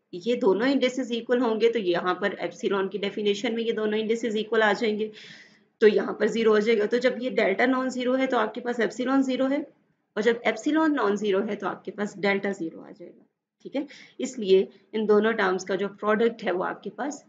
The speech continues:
ज़ीरो आ जाएगा। और alternatively आप इसको इस तरह से देख भी सकते हैं, justify कर सकते हैं। Alternatively आप इसको variation दे सकते हैं। आप इन, आपके पास let कर लें थ्री है, then आपके पास आई की variation भी वन to three है, J की भी वन to three है और के की भी वन to three है, ठीक है।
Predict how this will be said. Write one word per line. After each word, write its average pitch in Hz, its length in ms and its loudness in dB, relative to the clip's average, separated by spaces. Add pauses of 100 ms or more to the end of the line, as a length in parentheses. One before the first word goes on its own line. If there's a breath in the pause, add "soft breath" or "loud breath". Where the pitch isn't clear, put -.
ज़ीरो 175 280 0
आ - 120 -14
जाएगा। 175 320 -8
और 185 220 -2
alternatively 247 800 2
आप 190 180 4
इसको 226 200 -6
इस 226 180 -6
तरह 226 160 0
से 240 160 0
देख 180 240 0
भी 208 100 -4
सकते 254 300 0
हैं, 370 120 0 (460 loud breath)
justify 233 400 0
कर 254 140 -2
सकते 247 260 -4
हैं। 247 100 0
Alternatively 233 640 0
आप 214 180 0
इसको 226 300 -6
variation 208 520 0
दे 208 160 2
सकते 208 280 -4
हैं। 202 80 2
आप 185 220 2
इन, 208 260 -2
आपके 208 260 -6
पास 196 340 -2
let 175 260 -4
कर 196 100 -4
लें 226 200 -6
थ्री 202 240 -4
है, 262 200 2 (800 loud breath)
then 220 260 2
आपके 196 240 -4
पास 208 260 -2
आई 175 180 2
की 220 120 -8
variation 240 440 0
भी 240 100 -4
वन 233 180 2
to 240 180 0
three 240 140 -2
है, 226 180 4
J 185 180 2
की 208 120 -4
भी 220 120 -6
वन 220 200 -2
to 226 160 -4
three 226 160 -4
है 233 120 2
और 214 240 -2
के 226 120 8
की 226 140 -4
भी 196 100 -4
वन 170 180 -6
to 170 180 -12
three 165 160 -8
है, - 140 -12 (200)
ठीक 208 180 -6
है। 240 140 -2